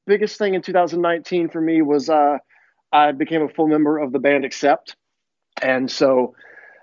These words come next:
I had a great year with them playing guitar alongside the fantastic pair of Wolf Hoffman. We had a great time. Uh, also in, uh, kind of last year, the year before, we, uh,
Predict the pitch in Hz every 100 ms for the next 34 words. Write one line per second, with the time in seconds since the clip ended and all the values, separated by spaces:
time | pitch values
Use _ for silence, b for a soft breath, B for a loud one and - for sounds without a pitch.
0 | - 165 151 135 180 185 180 175 151 165
1 | 170 180 156 165 160 156 151 - _ 156
2 | 151 151 156 165 _ _ - 139 143 139
3 | 131 160 139 143 120 139 127 117 _ -
4 | 147 131 160 143 - 135 _ 160 135 113
5 | 139 135 - 143 - 110 110 - _ b
6 | b b b b - 147 156 139 131 147
7 | 139 147 139 151 165 _ _ - 135 143
8 | 156 156 - 165 151 151 147 143 139 139
9 | 135 135 - _ - - - 156 143 135
10 | 143 139 - 151 147 139 143 135 - 160
11 | 151 143 B B B B _ 156 170 180
12 | 170 165